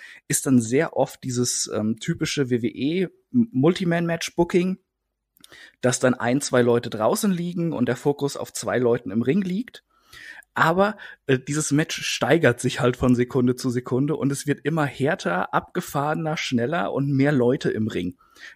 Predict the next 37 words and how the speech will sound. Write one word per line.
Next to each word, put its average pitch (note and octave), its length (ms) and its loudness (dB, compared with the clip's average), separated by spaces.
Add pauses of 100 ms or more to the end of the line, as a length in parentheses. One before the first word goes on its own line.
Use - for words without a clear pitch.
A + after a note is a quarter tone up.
die B2 80 -2
es - 80 -2
sich B2 160 0
so A#2+ 100 2
richtig A#2+ 360 -2
geben. G2 440 -2 (600)
Und B2 500 4
allein C3 320 0
diese D3+ 200 -2
Nearfalls, C3+ 760 -2
ne, A#2+ 180 -2
wie, B2+ 260 -6
wie B2+ 240 -12
over D3+ 400 0
ein E3 180 -2
Cesaro F3+ 680 -2
dadurch A#2 400 0
war, A2 100 0
dass A2+ 180 0
der - 140 -2
einfach D#3+ 300 -4
nicht D#3 300 -4
aufgegeben B2 760 2
hat. - 260 -8 (600)
Dass C3 140 -6
er C#3 80 8
den C#3 180 4
Skull-Crushing D3 640 0
Finale D3+ 680 0
frisst - 640 -2 (480)
und D3 140 2
da D3+ 120 4
wieder D3 200 4
rauskickt - 720 -2
und, G#2+ 160 -2
und A2 160 -4
alles. - 440 -6